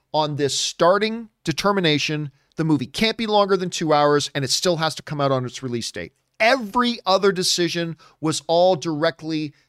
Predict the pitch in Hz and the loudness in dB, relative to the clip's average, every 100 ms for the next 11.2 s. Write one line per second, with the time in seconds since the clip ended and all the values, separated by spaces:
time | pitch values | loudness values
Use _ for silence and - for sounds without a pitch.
0 | - 156 147 143 151 135 147 117 139 127 | -10 -4 0 0 -2 -4 -4 -2 -2 -2
1 | 135 131 127 127 131 113 113 127 107 95 | -4 -6 -6 -6 -8 -6 -8 -8 -8 -8
2 | - 120 117 156 202 131 - _ _ - | -6 -6 -2 2 4 2 -2 _ _ -4
3 | 143 170 147 - 160 170 - 143 127 120 | 0 2 2 2 4 4 2 -2 0 0
4 | 117 131 123 101 107 104 104 78 - - | 0 2 0 0 -8 -10 -10 -10 -12 -14
5 | _ _ 143 127 147 139 104 156 170 143 | _ _ -2 -2 -2 -2 0 0 0 0
6 | 160 127 117 110 104 95 92 92 98 101 | 0 0 -2 -2 -4 -2 -4 -6 -6 -6
7 | 92 82 - _ - - - - 170 - | -6 -8 -12 _ -20 -20 -4 4 4 4
8 | _ - - - 156 165 165 165 165 170 | _ -20 -16 0 4 6 6 6 6 6
9 | 180 - 170 139 131 - - - 180 180 | 4 0 0 4 2 2 -6 0 2 4
10 | 214 165 135 - 196 202 180 202 180 156 | 4 4 2 2 2 2 2 2 4 2
11 | 120 | 2